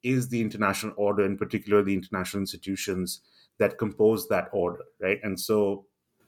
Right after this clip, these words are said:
you know, when they, when these countries are looking at the, the, these institutions, they are looking at the rules of these, these institutions and the procedures and how these institutions are run, who gets to be a member, who gets to be part of the inner circle, how are, how are countries treated in these institutions,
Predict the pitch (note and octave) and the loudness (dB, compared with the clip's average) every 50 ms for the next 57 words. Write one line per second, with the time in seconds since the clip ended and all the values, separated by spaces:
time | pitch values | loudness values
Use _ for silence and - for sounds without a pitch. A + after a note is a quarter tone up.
0 | _ _ _ _ _ _ - - A2+ G#2 G#2 G#2+ G#2+ G2+ A2 A2+ B2+ A#2 A2+ A2+ | _ _ _ _ _ _ -4 0 0 2 2 2 4 4 4 2 2 2 0 2
1 | A2 A2+ G#2 - A#2+ A#2 - B2+ A2 G#2 G#2+ G2+ A2+ A#2 - B2+ A#2 A2 G#2+ G#2 | 2 0 0 0 0 0 2 2 2 2 2 2 0 0 0 0 2 2 2 2
2 | G2+ - - - - - - - - - _ _ - A2+ A2+ A2 - - G2 G#2+ | 0 0 -4 -14 -20 -20 -20 -20 -20 -20 _ _ 0 2 2 2 2 0 -2 -2
3 | G#2 G2 G#2+ G#2 G2+ G2+ - - G#2+ - - D3+ F3+ F#3+ - C#3+ B2+ B2+ B2+ B2 | -2 0 0 0 0 0 -2 -4 -6 -4 -2 -2 -2 0 0 0 0 0 0 0
4 | A#2+ A2+ A2 G#2+ A#2+ C3 C3 D3 C3 B2+ A#2 A2+ G#2 A2 G2+ G2 A#2 D#3+ E3+ D3+ | 0 2 2 0 0 0 0 0 2 2 2 2 0 -2 -2 0 0 0 2 2
5 | C3+ - B2 A#2 G#2 A2+ A2 G#2+ G2 - - - G#2 G#2 F#2+ G2+ F#2+ - - G#2+ | 0 0 -2 -4 -2 0 0 0 0 -2 -4 -2 -2 0 0 0 -2 -2 -2 -2
6 | G2+ - G#2 G2+ F#2+ G2 G2 G2 - G#2+ G2+ - D#3 D#3+ C3+ C#3 C3+ B2 A#2+ A#2 | -2 0 0 0 0 0 -2 -2 -2 -4 -2 0 0 0 2 4 4 4 4 2
7 | G#2 F#2+ F#2+ G#2+ G#2+ G2+ G#2 F#2+ F2+ G2 F#2+ - G#2+ F#2+ - G2 F2 G2+ F#2+ G2 | -2 -2 0 2 2 2 0 -2 -4 -6 -4 -4 -4 -4 -4 -4 -2 -2 -2 0
8 | A#2+ C#3+ C#3 C3+ C3 B2+ C3 - - - - _ _ - B2 A#2 A2+ A#2 A2+ - | 2 2 2 2 2 -2 -6 -10 -18 -20 -20 _ _ -2 0 2 2 2 0 0
9 | - G#2 G2+ G#2+ G#2+ G2+ A#2 C#3 D3 C#3 C3+ C3 A2 G#2+ A#2+ A2+ A2+ G#2 - - | -2 -4 -2 0 0 0 0 2 2 2 4 2 2 0 0 0 0 0 0 -2
10 | G2+ G#2+ G2+ A2+ G#2 G2 G2 F#2 G2 G2+ F#2+ F#2 - - C#3 C#3 C#3 C#3 B2+ B2 | -6 -2 2 4 4 4 4 2 0 0 0 0 0 0 0 0 2 2 2 2
11 | A#2+ B2 - - G#2+ G#2 G#2 G#2+ A2 G#2+ G#2 - - - G#2 G#2+ A2 G#2+ - G#2+ | 0 -2 -4 -2 0 2 2 4 2 2 0 -2 -2 0 2 2 2 2 0 -2
12 | G#2 G#2 G2 G2 - - - E3+ D#3+ E3+ D3+ C#3+ C3 B2+ A#2+ A#2 A2+ A2 - - | -4 -4 -4 -6 -6 -4 -4 -2 0 2 2 2 2 2 2 0 -2 -6 -6 -4
13 | - A2+ A2 - A2 G#2 G#2 G2+ | -2 -2 -2 0 0 0 0 -2